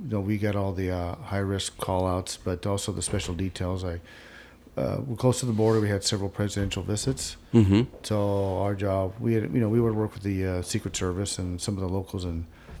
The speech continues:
Speaker 1: you know, we'd get it, specific duties assigned. Ours usually was, like, when the president lands, you know, there's a whole lot that happens in the, uh, behind the screens. Like, we had to clear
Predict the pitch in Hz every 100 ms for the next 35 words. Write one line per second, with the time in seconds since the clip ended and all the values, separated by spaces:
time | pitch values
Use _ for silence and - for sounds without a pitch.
0 | - - - - 90 85 101 104 95 151
1 | - - - - - 101 - 98 98 104
2 | 98 90 87 87 85 87 87 - 135 127
3 | 131 110 110 101 95 98 101 101 98 -
4 | - 107 95 - 101 95 98 101 - -
5 | - - - - - - 98 101 101 120
6 | 135 120 160 151 143 143 117 127 127 110
7 | 110 104 104 104 95 104 110 101 - 101
8 | 101 123 123 - - - - - - 104
9 | 104 139 123 - 127 123 123